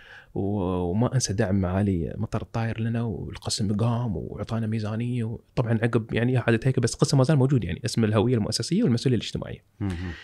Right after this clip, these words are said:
Speaker 1: بس إنه تغيير لفكر المسؤولية الاجتماعية، شغل جميل وحلو. عقب قبضت الخط الأكاديمي. خلاص الحين أنا أكاديمي، كتبت مقالات، مقالات صارت مقالات علمية مو محكمة،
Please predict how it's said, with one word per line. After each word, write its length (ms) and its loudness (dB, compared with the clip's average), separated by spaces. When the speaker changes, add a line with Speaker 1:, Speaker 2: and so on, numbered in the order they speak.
Speaker 1:
بس 400 2
إنه 340 6
تغيير 400 6
لفكر 380 2
المسؤولية 400 0
الاجتماعية، 720 -4
شغل 300 -6
جميل 320 -2
وحلو. 280 0
عقب 200 0
قبضت 300 8
الخط 300 -4
الأكاديمي. 600 0
خلاص 300 -10
الحين 220 -2
أنا 160 -4
أكاديمي، 640 0
كتبت 320 -6
مقالات، 580 -8
مقالات 300 -4
صارت 280 -6
مقالات 380 -4
علمية 460 0
مو 120 0
محكمة، 720 -2